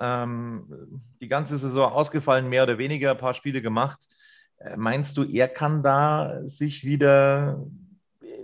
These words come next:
in die Startelf reinbeißen, reinarbeiten? Also er hat ja gesagt, er möchte die Vorbereitung jetzt nutzen, ähm, ist jetzt mehr oder weniger wieder belastbar. Äh, glaubst du,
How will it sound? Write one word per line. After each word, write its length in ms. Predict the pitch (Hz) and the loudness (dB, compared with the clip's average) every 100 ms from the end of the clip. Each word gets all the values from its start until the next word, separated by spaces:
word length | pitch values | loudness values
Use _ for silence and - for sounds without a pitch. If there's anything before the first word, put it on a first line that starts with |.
| - | -18
in 260 | - 147 139 | -8 -4 -2
die 120 | 139 | 0
Startelf 1400 | - - _ 113 98 147 - 127 135 135 - - - - - - | -2 -6 _ 2 2 2 -2 0 0 -2 -8 -20 -20 -20 -14 -10
reinbeißen, 2500 | 113 113 123 151 156 156 160 160 143 _ _ 165 - _ 143 - 107 127 156 - 160 160 160 190 | -2 0 2 2 0 -2 -4 -6 -10 _ _ -20 -20 _ -20 0 2 2 0 -2 -4 -2 -4 -8
reinarbeiten? 1080 | - 82 127 165 - 143 135 139 151 170 160 - - - - | -4 -2 0 0 2 2 4 4 2 -2 -4 -8 -20 -20 -2
Also 280 | 139 143 139 139 | 4 4 4 4
er 80 | 135 | 6
hat 60 | 143 | 6
ja 40 | |
gesagt, 340 | 139 143 139 | 4 2 0
er 60 | 151 | 0
möchte 240 | 135 143 | -2 -4
die 100 | 143 | -6
Vorbereitung 560 | 135 131 135 127 127 131 | -2 2 2 2 0 -4
jetzt 240 | 117 98 | -6 -8
nutzen, 540 | 131 151 143 180 180 - - 139 _ | -6 -8 -4 -4 -4 -6 -20 -20 _
ähm, 300 | - 110 117 | -12 -10 -8
ist 280 | 73 123 - | -4 -4 2
jetzt 200 | 147 143 | 2 2
mehr 160 | 131 135 | 4 6
oder 120 | 135 | 6
weniger 340 | 139 143 135 | 2 4 4
wieder 180 | 123 131 | 4 2
belastbar. 800 | 104 107 110 - - 165 170 175 - - _ _ _ _ | 4 4 2 2 2 4 6 2 -10 -20 _ _ _ _
Äh, 180 | _ 110 | _ -18
glaubst 500 | - 127 127 143 - | -6 0 0 -2 -6
du, 360 | 175 175 175 - | -2 0 -2 -4